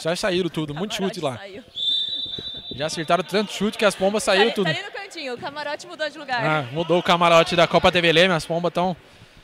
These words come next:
Speaker 1: prestigiando. Olha o Rio Claro, não consegue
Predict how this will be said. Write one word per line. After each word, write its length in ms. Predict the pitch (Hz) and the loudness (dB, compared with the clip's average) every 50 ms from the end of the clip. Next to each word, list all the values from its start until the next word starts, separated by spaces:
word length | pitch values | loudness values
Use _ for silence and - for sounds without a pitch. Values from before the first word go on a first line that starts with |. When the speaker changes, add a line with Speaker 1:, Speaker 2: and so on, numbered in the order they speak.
| - - - _ _ _ - - | -20 -20 -20 _ _ _ -12 -8
Speaker 1:
prestigiando. 680 | 151 147 - 185 180 190 196 170 156 147 139 127 113 - - - - - - | -8 -6 -4 -2 -2 2 2 4 4 4 2 -2 -6 -10 -16 -20 -20 -8 2
Olha 220 | 131 151 170 190 | 4 4 6 6
o 20 | 180 | 4
Rio 100 | 202 196 | 2 2
Claro, 760 | - 160 165 185 214 226 233 226 220 208 196 185 175 170 160 - - - - - - - - - - - | 4 6 8 10 10 12 12 12 12 12 12 10 10 10 8 8 8 8 8 8 6 6 4 4 4 4
não 140 | - 165 175 | 2 2 2
consegue 520 | 180 175 160 - - 175 180 180 175 165 | 0 0 2 4 6 6 6 6 4 2